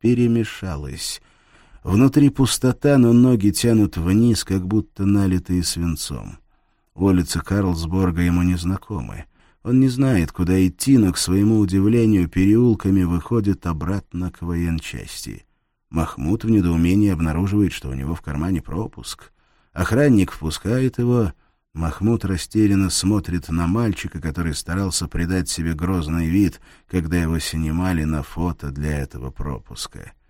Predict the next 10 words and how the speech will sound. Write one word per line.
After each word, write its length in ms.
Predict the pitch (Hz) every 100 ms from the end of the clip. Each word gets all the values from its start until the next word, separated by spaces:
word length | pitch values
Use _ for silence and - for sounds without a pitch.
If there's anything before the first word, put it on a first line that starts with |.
| _ _ _ _ _
Но, 160 | 82 104
открыв 400 | 110 - 147 127
дверь 340 | 101 131 143
в 80 | 117
казарму, 580 | - 117 117 143 131 123
он 120 | 113
понимает, 760 | - 107 104 110 123 123 104 87
что 280 | - 110 98
всё 320 | - - 101
кончено. 840 | - 92 69 62 - 58 52 50